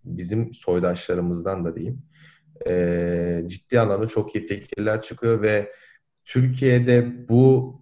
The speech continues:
rezervler olmadığı için oyun sektöründe hep yurt dışına gitti en iyilerimiz.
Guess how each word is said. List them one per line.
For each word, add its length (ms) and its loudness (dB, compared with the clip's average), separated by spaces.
rezervler 540 2
olmadığı 520 0
için 400 0
oyun 280 -6
sektöründe 920 -4
hep 240 0
yurt 220 2
dışına 460 -4
gitti 320 -18
en 160 -4
iyilerimiz. 720 -6